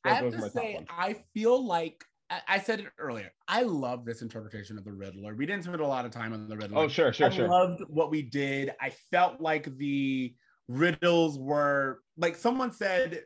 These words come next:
Speaker 1: for those of you who don't know and don't have a history, the whole thing with the Riddler is he either gives you Riddler, he either gives you riddles to reveal a truth, or he's giving you riddles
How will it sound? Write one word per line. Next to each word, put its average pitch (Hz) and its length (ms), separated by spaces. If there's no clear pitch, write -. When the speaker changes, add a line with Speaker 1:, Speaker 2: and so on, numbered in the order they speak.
Speaker 1:
for 165 100
those 156 200
of 143 80
you 147 100
who 143 100
don't 120 260
know 185 160
and 160 80
don't 135 100
have 120 140
a - 40
history, 123 460
the - 80
whole 262 340
thing 233 160
with 190 120
the 151 80
Riddler 135 540
is 123 340
he 208 340
either 240 320
gives 180 340
you 190 120
Riddler, 156 760
he 151 140
either 190 360
gives 165 320
you 160 100
riddles 139 500
to - 160
reveal 131 640
a 131 100
truth, 180 560
or 190 200
he's 180 280
giving 202 480
you 226 160
riddles 156 600